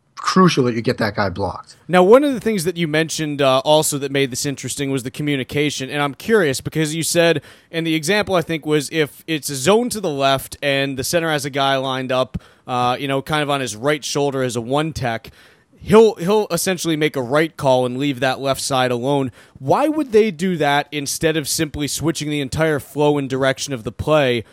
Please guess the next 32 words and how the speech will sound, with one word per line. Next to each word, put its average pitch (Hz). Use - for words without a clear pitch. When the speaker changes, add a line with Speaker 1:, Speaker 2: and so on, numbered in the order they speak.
Speaker 2:
over 143
to 131
that 120
right 117
side? 92
Speaker 1:
Well, 147
'cause 139
that's 165
a 156
bigger 151
move 135
to -
make. 107
Speaker 2:
Okay. 143
Speaker 1:
I 139
mean, 120
if 127
you've 156
gotta 147
flip 147
the 135
entire 123
play, 156
um, 123
y-, 139
you 135
know, 120
this 143
way 175
they 143
can 147
get 147